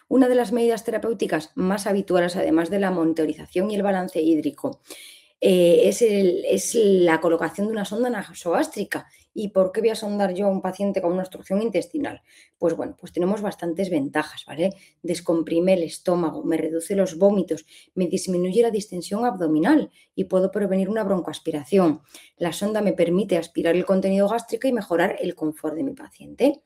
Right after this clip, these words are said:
El control de débito de la sonda también me va a aportar muchísima información clínica relevante sobre la evolución del cuadro. Por tanto, muchas veces el manejo clínico de estos pacientes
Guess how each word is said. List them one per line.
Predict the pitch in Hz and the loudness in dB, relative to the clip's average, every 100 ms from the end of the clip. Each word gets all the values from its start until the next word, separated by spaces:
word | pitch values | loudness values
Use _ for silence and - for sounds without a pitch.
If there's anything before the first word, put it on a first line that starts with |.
| _ _ - _ - | _ _ -20 _ -2
El | 208 | -2
control | 202 202 202 262 | 2 0 4 6
de | 262 | 8
débito | 247 202 196 190 | 8 6 6 6
de | 180 | 6
la | 180 | 4
sonda | 233 247 240 | 2 4 4
también | 196 196 247 | 4 2 2
me | 233 | 2
va | 196 | 2
a | 202 | 0
aportar | 202 185 160 | -2 -4 -4
muchísima | 160 160 160 208 185 185 | 0 -2 -4 -8 -4 -2
información | 165 - 160 156 156 202 | -2 -2 -2 -2 -2 -4
clínica | 202 202 202 | -2 -4 0
relevante | 202 196 208 240 214 - - - - | 4 6 6 4 2 0 -16 -20 -8
sobre | - 185 | 0 6
la | 170 | 6
evolución | 160 165 156 226 233 240 - | 6 4 2 2 2 0 -6
del | 170 143 147 | -2 0 -2
cuadro. | - 165 - - - _ _ _ | -2 -2 -2 -6 -10 _ _ _
Por | - 175 | -6 0
tanto, | 208 214 165 | 0 0 2
muchas | 156 190 - 214 | 2 0 -4 -6
veces | 180 214 180 175 | -4 -4 -2 -2
el | 160 | 0
manejo | 156 151 165 196 - - | 0 2 2 0 -8 -6
clínico | 233 240 220 | -2 0 0
de | 202 | -2
estos | 196 190 | -2 -6
pacientes | - 175 196 185 180 | -6 -6 0 -2 -2